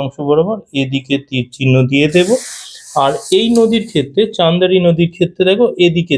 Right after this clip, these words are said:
তীর চিহ্ন আছে, তাহলে আমরা এই, এই অংশ বরাবর এই উপনদীগুলো পরস্পর মিলিত হয়ে তারা জল নিয়ে বাহিত হয়ে এই ব্রাহ্মণী নদীকে জলের যোগান দিচ্ছে, তাহলে এদিকে আমরা তীর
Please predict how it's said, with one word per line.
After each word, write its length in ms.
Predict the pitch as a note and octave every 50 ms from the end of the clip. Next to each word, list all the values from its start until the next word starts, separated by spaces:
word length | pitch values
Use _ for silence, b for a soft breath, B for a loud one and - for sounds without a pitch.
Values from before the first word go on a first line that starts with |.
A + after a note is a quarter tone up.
| C3
তীর 140 | C#3 A#2 A2 A#2 -
চিহ্ন 200 | B2+ A#2 A2+ A2+ A2 A2 A#2
আছে, 200 | A2+ A2+ A#2 - - - _ _ _ _ _ _ _
তাহলে 160 | - E3+ F3 E3 D3+
আমরা 180 | D3+ F3 A3 B3 A3 - - - E3 D#3
এই, 100 | D#3 E3+ E3+ F3 F3 - -
এই 180 | E3+ D#3+ D#3+ E3 E3 D#3+
অংশ 180 | D#3 D#3 D3+ - - E3 D#3
বরাবর 340 | D#3+ D#3 D#3+ E3 E3 G3+ G#3+
এই 120 | G3+ F3+ E3 C#3+ C3+
উপনদীগুলো 640 | B2+ D#3 D#3 D3+ D3+ D3+ D#3 D#3 D3 D#3 D#3 D#3+ D#3+ D#3+ D#3+ - C3+ C3 -
পরস্পর 360 | C3+ C3 C3+ C3 - - D3 C#3
মিলিত 340 | C3+ C3+ C3+ D3 D#3+ D#3+ - E3+
হয়ে 260 | D#3 D3 E3 F3 G#3+ D#3 -
তারা 180 | D3+ C3+ C3+ C3 C3 b b b b b b b b -
জল 220 | B2 C3+ C3+ C3 C3 C#3
নিয়ে 120 | C#3+ D3 C#3
বাহিত 360 | C3 B2+ B2+ B2+ C3+ C3 C3
হয়ে 240 | - A#2 F3 G#3 B3 A#3+ - C#3+ C3+
এই 80 | B2 A#2+ - - _ _ _ _ _ B2
ব্রাহ্মণী 460 | C3 C3 C3 C#3 C3+ C#3+ D3 D3 C#3+ C3
নদীকে 260 | B2+ A#2+ B2+ B2+ D#3 G#3+ G#3 D3
জলের 260 | C#3 B2 A#2 B2+ B2+
যোগান 320 | A#2 B2 A#2 A2+ A#2+ A#2+ A#2+ A#2 A#2
দিচ্ছে, 280 | A2+ A2+ A#2 - - - -
তাহলে 180 | - F3+ F#3+ G3 F3 F3
এদিকে 280 | D#3 D3 E3+ E3+ E3+ E3+ D#3+
আমরা 160 | D3 D3 G3 A#3 -
তীর 140 | - D3+ A#2+